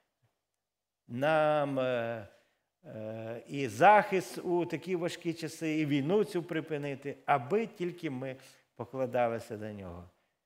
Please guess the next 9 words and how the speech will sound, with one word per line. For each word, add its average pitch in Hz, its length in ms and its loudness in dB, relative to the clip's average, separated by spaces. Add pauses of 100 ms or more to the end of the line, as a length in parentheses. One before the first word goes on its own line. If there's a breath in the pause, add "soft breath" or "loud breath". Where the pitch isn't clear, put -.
(120)
І 120 60 -10
тоді 135 280 -4
ми 151 140 -4
дійсно 139 580 -6
побачимо 135 580 -4
великі 131 420 -6
Божі 117 300 -6
діла, 110 420 -6 (380 soft breath)
зрозуміємо 160 920 0